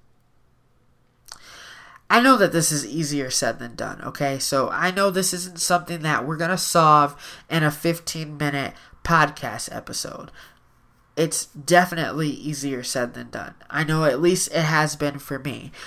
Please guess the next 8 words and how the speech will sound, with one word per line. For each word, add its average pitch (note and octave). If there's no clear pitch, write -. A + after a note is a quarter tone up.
So E3+
I G#3
grew B3+
up E3
in D#3
an C3+
ultra-conservative D#3+
home, A#2+